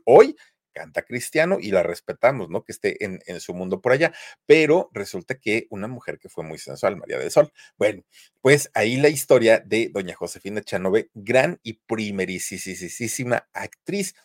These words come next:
como lo es al día de hoy también la mismísima Alma Delfina. Oigan,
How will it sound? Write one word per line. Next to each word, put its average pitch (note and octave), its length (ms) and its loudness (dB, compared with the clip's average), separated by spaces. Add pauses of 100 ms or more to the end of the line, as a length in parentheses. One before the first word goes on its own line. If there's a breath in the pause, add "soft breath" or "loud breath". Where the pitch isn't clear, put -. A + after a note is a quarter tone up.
(180)
como C#3 220 6
lo D3 160 4
es A3 220 0 (160)
al A2+ 240 2
día D#3 160 6
de G#3+ 120 4
hoy C#3 200 4
también B2 480 -2 (180 loud breath)
la A2 200 2
mismísima A#2 720 -4
Alma A#2+ 340 0
Delfina. D#3 400 2
Oigan, E3+ 340 2